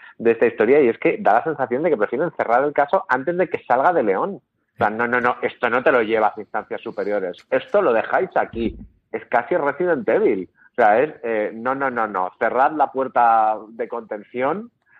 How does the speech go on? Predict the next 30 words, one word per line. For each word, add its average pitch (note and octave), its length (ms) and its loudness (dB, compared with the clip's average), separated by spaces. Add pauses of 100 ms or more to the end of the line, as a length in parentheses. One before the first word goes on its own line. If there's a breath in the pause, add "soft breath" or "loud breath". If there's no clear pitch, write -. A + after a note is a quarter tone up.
(320 soft breath)
y, A#2+ 360 -4
y A#2+ 80 2
os, A2+ 340 4
os A#2+ 120 2
lo A2+ 220 2
merendáis A2 580 0
todo, C#3 300 2
todos B2+ 320 2
ahí G#2+ 120 2
dentro. G#2 400 0
Y A#2+ 100 -2
al G#2+ 160 -2
final, D3 460 -2 (520)
eh, G2 520 -2
claro, B2+ 180 2
no B2+ 140 -2
quieres E3 220 -2
sacar C#3 320 0
la, A#2+ 400 2
la F#2+ 500 0 (460)
enseñanza A2+ 540 -8
más C3+ 160 -4 (100)
cínica C#3+ 380 0
de A#2 60 0
todo A2 280 0
esto, C3 300 -2
que A2 160 2
es, - 80 -4 (1040)
ya, A2+ 180 0
pero F#2 140 -2